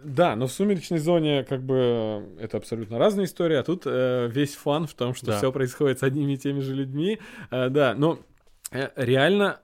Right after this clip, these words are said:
Speaker 1: абсолютно все. То есть там есть и комедийные истории про джинна и вампиров, а есть ужас-, ужасные, ужасающие истории про убийств,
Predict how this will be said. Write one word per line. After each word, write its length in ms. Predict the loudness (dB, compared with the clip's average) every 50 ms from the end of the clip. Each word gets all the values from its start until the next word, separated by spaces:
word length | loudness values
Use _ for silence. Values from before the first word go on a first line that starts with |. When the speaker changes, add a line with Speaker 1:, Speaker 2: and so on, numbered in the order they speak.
| _
Speaker 1:
абсолютно 640 | -4 -4 -4 -2 0 2 2 4 4 2 2 0 -4
все. 160 | -4 -6 -8
То 80 | -6 -6
есть 140 | -8 -6 -4
там 160 | -4 -4 -4 -4
есть 300 | -4 -6 -8 -10 -12 -14
и 20 |
комедийные 720 | -12 -8 -8 -6 -6 -6 -6 -4 -2 -2 0 0 0 -2
истории 380 | -4 0 4 4 4 4 4 0
про 200 | -2 -2 -2 -2
джинна 480 | -2 -2 -4 -2 -2 -2 -2 -2 -2 -4
и 20 |
вампиров, 560 | -4 -4 -6 -6 -6 -6 -6 -4 -4 -4 -4 -4
а 80 | -4
есть 300 | -2 -2 -4 -4 -4 -4 -4
ужас-, 440 | -2 0 2 2 2 0 -2 -4
ужасные, 720 | -8 -8 -6 -4 -4 -2 0 2 2 2 0 -2 -4 -4
ужасающие 540 | -4 -6 -6 -8 -6 -2 -2 -2 -2 -4 -8 -10
истории 240 | -6 -4 -2 -2 -2
про 140 | -2 -4 -4
убийств, 400 | -4 -2 -4 -4 -4 -6 -10